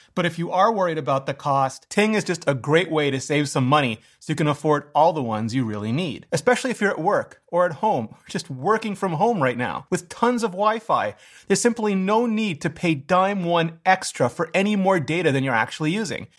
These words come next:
Same for talk, same for text. Ting offers coverage on Verizon and T-Mobile, so no matter where you are,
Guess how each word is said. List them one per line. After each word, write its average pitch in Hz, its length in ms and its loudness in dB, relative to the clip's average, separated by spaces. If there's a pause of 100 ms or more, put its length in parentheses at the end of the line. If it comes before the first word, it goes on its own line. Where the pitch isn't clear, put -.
(160)
Same 208 240 0
for 208 120 0
talk, 185 560 -2
same 214 280 -2
for 202 120 0
text. - 580 0 (100)
Ting 247 240 -4
offers 220 300 0
coverage 170 360 0
on 147 160 2
Verizon 151 580 -2
and 127 140 -8
T-Mobile, 185 560 0 (220)
so - 100 -4
no 196 80 0
matter 190 160 4
where 170 320 0
you 202 260 -2
are, 139 300 0